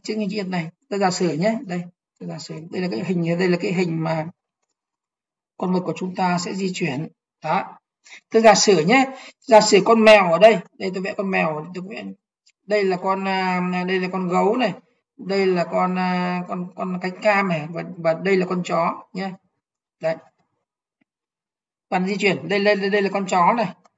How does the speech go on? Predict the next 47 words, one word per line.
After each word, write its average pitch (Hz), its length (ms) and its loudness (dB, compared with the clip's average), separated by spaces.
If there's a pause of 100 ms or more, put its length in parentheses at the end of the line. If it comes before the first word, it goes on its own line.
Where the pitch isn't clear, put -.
Con 180 220 -8
chó 175 240 0
này. 202 120 -6
Đây 190 140 -4
là 180 100 -2
con 185 240 -4
cánh 185 260 -6
cam 202 320 2
này. 165 120 -4 (300)
Đây 190 180 -2
là 180 100 0
con 180 240 -4
gấu 190 320 2
này. 254 240 -6 (280)
Đây 190 160 -6
là 180 120 -2
con 185 200 -2
mèo 175 340 0
nhé. 196 120 -4 (680)
Đấy. 170 180 -6 (1200)
Và 202 100 -4
tôi 240 80 2
giả 233 120 10
sử 214 220 0
nó 196 80 -2
di 233 180 0
chuyển 185 260 4
trên 208 240 -2
cái, 233 80 -2 (140)
à, 110 720 0
trên 208 220 -2
cái, 226 180 0
trên 208 240 0
cái 208 100 0
hình, 190 120 2
hình 175 220 2
vuông 202 220 2
nhỏ 160 280 2
ở 165 100 -4
bên 180 140 0
trong 185 220 0
sân 190 100 -6
khấu. 190 300 4
Tôi 277 80 -6
giả 180 140 2
sử 165 220 0
nhé. 220 240 4